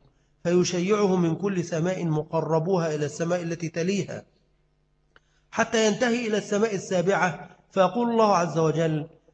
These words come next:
"اكتبوا كتاب عبدي في عليين وأعيدوه إلى الأرض، فإني منها خلقتهم وفيها أعيدهم ومنها أخرجهم تارة أخرى."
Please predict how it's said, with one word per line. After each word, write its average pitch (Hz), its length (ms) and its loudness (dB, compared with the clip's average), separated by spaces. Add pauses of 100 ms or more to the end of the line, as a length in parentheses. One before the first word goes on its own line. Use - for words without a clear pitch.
(140)
"اكتبوا 185 520 -4
كتاب 170 380 -4
عبدي 151 380 -2
في 143 200 -6
عليين 151 800 -4 (320)
وأعيدوه 175 640 0
إلى 156 120 0
الأرض، 180 400 0 (400)
فإني 175 320 0
منها 170 300 0
خلقتهم 147 800 -6 (360)
وفيها 156 520 -4
أعيدهم 196 760 0 (1040)
ومنها 190 500 2
أخرجهم 196 440 0
تارة 175 540 0
أخرى." 113 360 -12